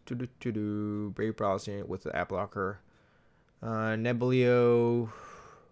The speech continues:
the key, the key token. I love the browser Brave. Browse much faster than Chrome. Ads are coming to earn bats, uh, the key token. Everybody wants to hear about the key token. All right, guys, smash that like button, guys. For today, for Sunday, I'm away from my family,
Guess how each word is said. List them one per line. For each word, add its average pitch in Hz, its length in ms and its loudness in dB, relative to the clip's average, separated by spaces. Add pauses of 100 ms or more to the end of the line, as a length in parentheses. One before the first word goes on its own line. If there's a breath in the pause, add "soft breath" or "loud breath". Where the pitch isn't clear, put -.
(960 loud breath)
the 104 80 -6
key, 120 560 0
the 95 120 -2
key 113 240 -2
token. 104 560 -4
I - 40 -4
love 107 180 0
the 110 80 0
browser 98 340 0
Brave. 95 400 -2
Browse 117 280 4
much 120 160 -4
faster 98 320 2
than 92 140 -8
Chrome. 95 440 -6 (520 soft breath)
Ads 117 280 4
are 104 240 0
coming 107 300 -4
to - 180 -8
earn 95 240 -4
bats, 87 500 -2 (100)
uh, 67 380 -6
the - 80 -12
key - 220 -10
token. - 320 -10
Everybody 135 260 2
wants 113 300 2
to 104 120 -4
hear 98 200 -4
about 90 240 -4
the 71 80 -12
key - 160 -10
token. - 380 -12 (100)
All 117 100 2
right, 101 160 4 (180 loud breath)
guys, 143 340 8
smash 156 320 4
that 127 100 6
like 104 180 4
button, 95 180 -4
guys. 92 220 -2
For - 140 -6
today, 110 340 0
for 110 140 -2
Sunday, 101 600 2
I'm 98 200 -2
away 101 240 2
from 101 160 -8
my 95 80 -4
family, 92 560 -6